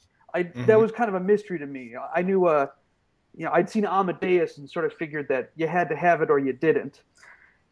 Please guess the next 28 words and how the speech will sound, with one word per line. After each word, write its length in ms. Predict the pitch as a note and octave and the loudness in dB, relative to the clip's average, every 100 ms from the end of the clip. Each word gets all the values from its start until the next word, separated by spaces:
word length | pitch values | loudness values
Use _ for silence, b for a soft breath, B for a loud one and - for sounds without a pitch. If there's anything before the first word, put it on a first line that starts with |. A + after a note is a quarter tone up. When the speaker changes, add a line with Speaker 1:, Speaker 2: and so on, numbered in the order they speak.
| - | -2
Speaker 1:
And, 220 | F3 E3 | 0 2
uh, 340 | D#3+ D#3 D#3 D#3 _ _ _ _ | 4 4 2 -2 _ _ _ _
so 180 | - G#3 | 2 6
I 60 | G3 | 8
really 240 | G#3+ C4+ | 6 6
worked 260 | A3 A#3 A#3+ | 8 6 4
on 200 | F#3+ F3 - | 0 -2 -4
playing 220 | G#3+ F3+ | -4 -6
trumpet, 500 | - A#3 G3+ - E2 _ _ _ _ _ | -4 -2 -2 -6 -16 _ _ _ _ _
and 80 | - | -8
I 40 | E3+ | 0
really 200 | G3+ G3+ | 4 4
doubled 380 | G#3 F#3+ F#3 | 4 0 -2
down 260 | F3+ F3 F3 | -2 -2 -2
on, 260 | D#3 D3 - | -4 -6 -12
on 80 | D3+ D3 | -8 -4
getting 220 | F#3+ E3+ | -2 -2
my 100 | D#3+ | -6
trumpet 360 | D3 - G3 F3+ | -10 -8 -6 -8
chops 520 | - E3+ E3+ - - _ _ _ _ | -4 -4 -4 -14 -20 _ _ _ _
together. 560 | E3+ F3 E3+ E3 D#3+ _ _ _ _ _ | -4 -2 0 -2 -6 _ _ _ _ _
And, 240 | D#3+ D#3 | -8 -4
uh, 200 | D3 C#3 C#3 | 0 0 0
one 280 | E3 D4 | 0 4
day 320 | C#4 F#3+ F3+ G3+ | 4 4 2 -4
in 80 | F#3+ | -8
high 240 | F#3+ G3+ | -6 -6
school, 440 | G3+ - C#3 B2 | -6 -10 -14 -14